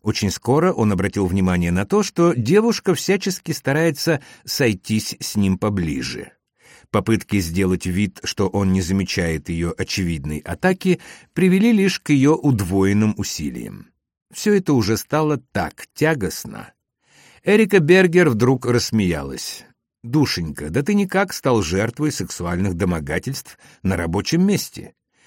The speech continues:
«Рики, дело скверное. Я же не хочу обидеть ее или поставить в неловкое положение. Но она так же застенчива, как кобыла во время течки.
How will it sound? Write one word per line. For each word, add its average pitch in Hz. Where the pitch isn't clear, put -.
«Рики, 120
дело 165
скверное. 104
Я 147
же 165
не 175
хочу 175
обидеть 110
ее 85
или 85
поставить 98
в 87
неловкое 87
положение. 92
Но 131
она 120
так 107
же 98
застенчива, 160
как -
кобыла 104
во 98
время 101
течки. -